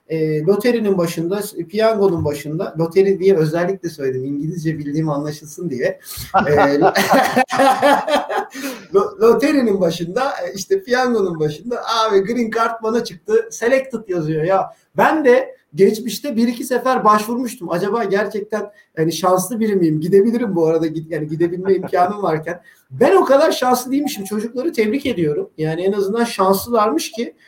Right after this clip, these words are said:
e, iki bin beş yüz kişi arasına girebilmişler. İki bin beş yüz kişi kazanıyor bunu her sene Türkiye'de. E, ama sorun şu ki biz,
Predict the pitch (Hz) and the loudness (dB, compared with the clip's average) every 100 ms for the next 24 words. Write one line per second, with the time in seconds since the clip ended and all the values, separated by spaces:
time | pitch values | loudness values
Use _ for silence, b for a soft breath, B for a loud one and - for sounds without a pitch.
0 | b _ 170 165 165 - 226 240 240 269 | b _ -4 -4 -4 -6 -2 2 2 2
1 | - 220 - 190 269 196 190 202 226 202 | -2 -8 -8 -4 0 0 0 0 0 2
2 | 180 156 135 - 151 156 185 185 190 196 | 2 0 -6 -6 -6 -6 -6 -2 2 2
3 | 190 185 - 196 185 156 135 131 123 139 | 0 -12 -14 -6 -2 -2 -4 -8 -10 -8
4 | 151 151 135 131 131 120 - 135 - - | -8 -8 -12 -14 -14 -16 -10 -8 -8 -12
5 | b b b _ 165 170 202 240 254 240 | b b b _ 0 0 4 4 4 4
6 | 269 285 294 - 262 294 B B 139 165 | 4 4 2 0 -2 -4 B B 0 2
7 | 262 247 | 4 0